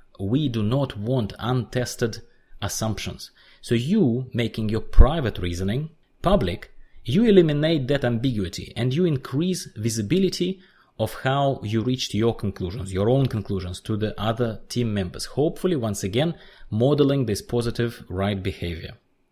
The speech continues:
Ground rule number five is that it is more efficient to focus on the interests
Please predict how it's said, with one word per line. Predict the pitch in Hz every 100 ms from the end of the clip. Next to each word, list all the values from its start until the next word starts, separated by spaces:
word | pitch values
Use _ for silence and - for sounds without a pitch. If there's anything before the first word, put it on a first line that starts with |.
| _ _ _
Ground | 113 120 110 104
rule | 104 98
number | 90 85
five | - 185 165 160 - _ _ _ _ _ _ -
is | 165 151 - - -
that | 101 127 -
it | 113 120
is | 104
more | 143 180 127
efficient | - 156 135 131 110 -
to | 104
focus | - 147 - 120 - -
on | 107 101
the | 98 -
interests | 120 127 285 - - -